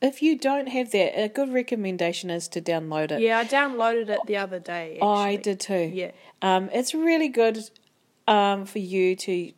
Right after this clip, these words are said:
Speaker 1: to track that because if you do get sick or if someone gets sick and you have been at that area or that place,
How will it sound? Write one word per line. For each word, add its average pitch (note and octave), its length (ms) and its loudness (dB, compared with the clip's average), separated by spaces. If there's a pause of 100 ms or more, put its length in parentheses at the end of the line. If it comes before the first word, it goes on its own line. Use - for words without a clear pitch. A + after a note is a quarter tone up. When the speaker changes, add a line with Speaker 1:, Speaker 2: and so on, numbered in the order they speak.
(120)
Speaker 1:
to F#3+ 160 -2
track - 460 0
that F#3+ 200 0
because G#3+ 320 0
if G#3+ 140 -6
you A3+ 200 -4 (300)
do A3+ 200 4
get G#3+ 240 -2
sick G3 220 -4
or F#3+ 100 2
if F#3 100 -2
someone G#3+ 360 -2
gets F#3+ 240 -4
sick F#3 280 -4
and F3+ 260 -4
you G#3 280 0
have F3 240 -2
been F3+ 240 0
at D#3 160 -6
that F3+ 240 0
area F3 480 -2 (380)
or E3 120 2
that F3+ 220 4
place, F3 640 0